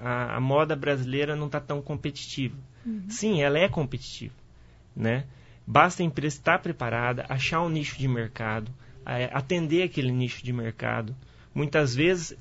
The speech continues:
Speaker 1: eh, com o mix de produto dele, ele não atende o mercado exterior, mas ele pode criar um produto só pro mercado exterior.
Speaker 2: Uhum. E quem são os principais compradores? Existe, assim, um,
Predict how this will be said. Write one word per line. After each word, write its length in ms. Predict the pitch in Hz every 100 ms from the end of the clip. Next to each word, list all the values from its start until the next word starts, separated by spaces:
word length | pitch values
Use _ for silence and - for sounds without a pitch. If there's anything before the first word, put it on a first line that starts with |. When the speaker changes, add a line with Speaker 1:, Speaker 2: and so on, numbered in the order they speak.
| -
Speaker 1:
eh, 320 | 131 135 123 127
com 120 | 160
o 60 | 160
mix 320 | 165 - 139
de 80 | 135
produto 380 | 139 139 131
dele, 200 | 123 131
ele 180 | 131 135
não 180 | 143 143
atende 500 | 131 - 156 180 135
o 20 |
mercado 380 | 127 120 117 117
exterior, 540 | 95 - 117 127 175 175
mas 140 | 151
ele 120 | 160 165
pode 300 | 180 180 175
criar 340 | - 170 175
um 120 | 214
produto 460 | 180 143 131 170 -
só 180 | - 175
pro 160 | 190
mercado 360 | 180 156 135 131
exterior. 340 | - 123 113 117 - -
Speaker 2:
Uhum. 120 | 208
E 120 | 247
quem 220 | 233 370
são 160 | 302 269
os 80 | 233
principais 400 | 214 196 - 185
compradores? 580 | - 175 175 165 170 170
Existe, 380 | 190 262 -
assim, 320 | 185 - 226 180
um, 140 | 170